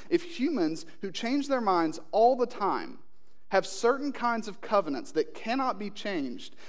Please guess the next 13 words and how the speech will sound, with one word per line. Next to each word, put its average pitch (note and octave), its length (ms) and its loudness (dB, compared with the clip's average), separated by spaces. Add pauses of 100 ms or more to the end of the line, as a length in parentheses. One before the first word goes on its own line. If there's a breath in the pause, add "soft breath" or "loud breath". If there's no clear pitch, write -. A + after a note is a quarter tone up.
(120)
then G#3 160 2
certainly C#3+ 920 -2 (200 loud breath)
a D#3+ 80 0
covenant C4 560 2
that E3+ 140 2
is D3+ 100 -4
made F#3 340 -2
by D#3 140 2
God E3 320 4
himself E3 640 0
is C#3+ 200 -4 (120)
unchangeable. F3 1400 -2 (160 loud breath)
Not G3 260 2